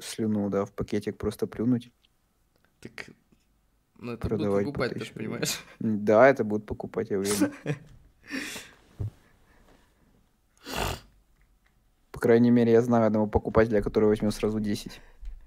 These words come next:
Speaker 2: Блин, надеюсь.
Speaker 1: <laughs>
Speaker 2: Долбоеб.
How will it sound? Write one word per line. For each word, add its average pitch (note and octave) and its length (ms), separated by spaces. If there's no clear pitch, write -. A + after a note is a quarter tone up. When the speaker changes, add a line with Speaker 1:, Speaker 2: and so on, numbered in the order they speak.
Speaker 2:
Блин, A2 300
надеюсь. A2 300
Speaker 1:
<laughs> A2 2750
Speaker 2:
Долбоеб. C3+ 480